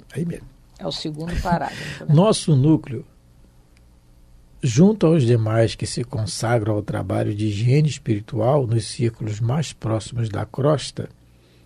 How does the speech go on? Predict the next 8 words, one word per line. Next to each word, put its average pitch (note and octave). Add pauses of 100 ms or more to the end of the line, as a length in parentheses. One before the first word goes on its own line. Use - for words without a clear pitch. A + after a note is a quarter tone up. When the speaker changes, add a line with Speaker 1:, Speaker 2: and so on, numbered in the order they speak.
(140)
Speaker 1:
denuncia D#3
esses D#3+
movimentos C#3+
dos C#3
poderes C#3
concentrados C3
do E3+
mal, D#3+